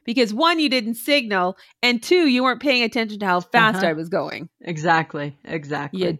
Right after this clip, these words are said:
Speaker 1: jerk face.
Speaker 2: Right? Jerks.
Speaker 1: Jerks.
Speaker 2: Not good.
Speaker 1: So spring driving, super fun.
Speaker 2: Good times.
Speaker 1: <laughs> Good
Speaker 2: Good
Speaker 1: times.
Speaker 2: times.
Speaker 1: Um, our special mention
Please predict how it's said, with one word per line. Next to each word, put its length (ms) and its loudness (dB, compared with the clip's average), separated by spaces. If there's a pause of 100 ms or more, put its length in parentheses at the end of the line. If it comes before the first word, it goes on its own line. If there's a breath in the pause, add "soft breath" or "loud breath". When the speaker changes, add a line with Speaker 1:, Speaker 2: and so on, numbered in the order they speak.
(120)
Speaker 1:
jerk 300 0
face. 600 0
Speaker 2:
Right? 500 0
Jerks. 840 0 (120)
Speaker 1:
Jerks. 720 2
Speaker 2:
Not 240 2
good. 260 2
Speaker 1:
So 400 2 (120 soft breath)
spring 340 0
driving, 600 2
super 360 -8
fun. 380 -10 (400)
Speaker 2:
Good 240 2
times. 680 -6 (200)
Speaker 1:
<laughs> 200 -20
Good 180 -2
Speaker 2:
Good 140 -10
Speaker 1:
times. 80 -6
Speaker 2:
times. 680 -12 (720 loud breath)
Speaker 1:
Um, 320 2 (220 loud breath)
our 160 4
special 420 0
mention 480 2